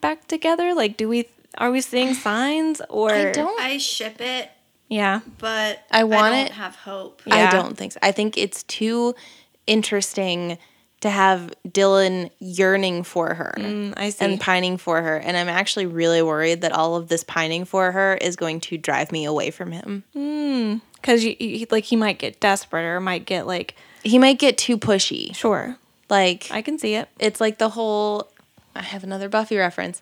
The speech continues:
Speaker 1: <laughs>
Speaker 2: It's like the whole Buffy and Spike thing where, like, he is so desperately in love with her and she, like, you know, sleeps with him and, like, spends a lot of time with him, gets, like, really emotionally vulnerable with him. And then there is one episode that kills it.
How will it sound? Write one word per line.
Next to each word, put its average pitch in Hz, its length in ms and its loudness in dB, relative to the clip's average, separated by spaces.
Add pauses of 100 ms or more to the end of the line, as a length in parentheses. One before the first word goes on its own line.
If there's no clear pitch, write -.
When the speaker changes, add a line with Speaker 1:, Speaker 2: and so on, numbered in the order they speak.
(120)
Speaker 1:
<laughs> - 360 0
Speaker 2:
It's 220 160 2
like 254 160 4
the 277 80 4
whole 269 140 4
Buffy 247 360 6
and 247 120 2
Spike 269 320 0
thing 165 500 -6
where, 220 220 -2
like, 208 240 2
he 220 280 -4
is 226 140 2
so 220 140 2
desperately 214 540 2
in 196 120 0
love 196 200 2
with 208 160 4
her 185 200 0
and 185 220 -2
she, 208 200 -2
like, 190 300 0 (480)
you 214 120 0
know, 175 420 0 (140)
sleeps 302 340 0
with 269 140 0
him 226 320 4
and, 208 80 -4
like, 170 160 -6
spends 180 240 -6
a - 20 -2
lot 165 80 -4
of - 60 -14
time 262 240 2
with 233 100 0
him, 208 200 -2
gets, 180 180 -8
like, - 160 -8
really 220 240 0
emotionally 196 560 -2
vulnerable 214 640 4
with 196 180 2
him. 180 340 -4 (320)
And 196 160 -2
then 180 120 -2
there 165 180 -2
is 160 160 -8
one 170 320 2
episode 190 840 2 (800)
that - 280 -8
kills 156 480 -2
it. - 220 -6